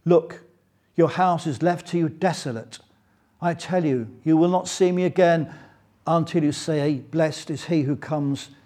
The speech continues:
in the name of the Lord.'" And then again in Luke chapter nineteen, as Jesus approached Jerusalem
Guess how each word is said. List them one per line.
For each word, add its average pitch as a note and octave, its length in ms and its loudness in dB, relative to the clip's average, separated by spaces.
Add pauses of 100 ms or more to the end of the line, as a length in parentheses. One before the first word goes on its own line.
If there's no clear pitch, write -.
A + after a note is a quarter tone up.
(240)
in D3 160 -2
the C3+ 80 0
name C#3 320 0
of B2 140 -6
the B2+ 80 -6
Lord.'" C3 600 -2 (1700)
And C3 160 -4
then C#3+ 160 2
again C#3 460 0 (220)
in C3+ 180 0
Luke C3+ 200 2
chapter - 340 -6
nineteen, B2+ 800 -2 (380)
as C#3 240 0
Jesus C3+ 420 -2
approached D3 440 -6
Jerusalem C#3+ 720 2